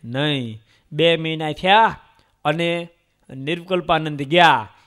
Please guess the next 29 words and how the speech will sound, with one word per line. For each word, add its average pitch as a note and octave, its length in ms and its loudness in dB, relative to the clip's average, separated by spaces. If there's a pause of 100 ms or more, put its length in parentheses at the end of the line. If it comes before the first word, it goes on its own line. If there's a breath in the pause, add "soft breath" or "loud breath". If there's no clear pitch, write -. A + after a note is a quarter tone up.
(140 soft breath)
બીજા, E3 420 0
બીજા E3+ 320 0
માથે D#3+ 380 -2
બે E3+ 200 -2
થયા F#3+ 480 2 (380 soft breath)
અને D3+ 200 -4
અલૈયા D#3 340 0
ખાચરી C3+ 480 -6
ગયા. G#2+ 320 -14 (1500)
નહીતર G#3+ 240 0
મહારાજને A#3+ 580 4
રાજી A#3 300 4
કરવા C#4 200 0
માટે C#4 240 2
કેટલો C4+ 380 2
દાખલો, C4 400 4
અખંડ C4+ 320 0
બ્રહ્મચર્ય B3+ 480 0
પાળેલું, A#3+ 340 4
લગ્ન A3+ 200 0
નહીં A3 220 0
કરેલા, D#3 300 2
બોલો. C#3+ 340 0 (880)
પણ D#3+ 200 -6
તોય C#3+ 440 4
જોડાણમાં E3 580 2
ફેર D3+ 300 -2
હતું C#3 180 -6
તો C3+ 420 0